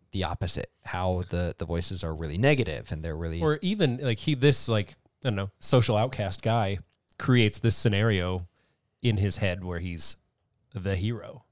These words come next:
Speaker 2: You know, he walks into the Pentagon,
Speaker 1: Mm-hmm.
Speaker 2: not really, and then sees the numbers and breaks the code or whatever.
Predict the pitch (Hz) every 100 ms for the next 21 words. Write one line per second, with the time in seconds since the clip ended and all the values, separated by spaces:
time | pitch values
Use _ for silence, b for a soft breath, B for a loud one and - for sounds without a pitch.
0 | _ 107 107 101 113 110 101 - 110 95
1 | - 120 95 87 90 101 92 _ _ _
2 | _ _ _ _ - 156 123 113 - 98
3 | 90 87 110 - _ _ _ _ 110 104
4 | 95 98 - _ _ _ - - - 123
5 | - 110 107 98 92 95 98 95 - -
6 | 110 104 92 95 95 98 101 113